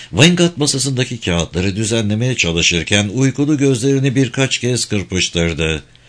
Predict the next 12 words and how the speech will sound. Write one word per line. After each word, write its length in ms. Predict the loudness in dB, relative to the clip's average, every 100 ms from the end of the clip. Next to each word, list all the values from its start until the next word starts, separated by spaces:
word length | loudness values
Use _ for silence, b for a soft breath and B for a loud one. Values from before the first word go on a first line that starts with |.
| B B B
J 300 | 0 4 4
P 240 | 6 4 6
L'deki 460 | 4 4 2 2
geçici 400 | 2 2 0 -2
masası 460 | 0 0 0 0 0
dinleme 400 | 0 0 0 0
odasına 460 | 0 0 0 0 0
yerleştirilmiş 920 | 0 0 0 0 -2 -2 0 -2 0
açılır 460 | -2 -2 0 0 0
bir 140 | -2
masadan 440 | 0 0 0 0
ibaretti. 840 | 0 0 0 0 -2 -2 -2 -2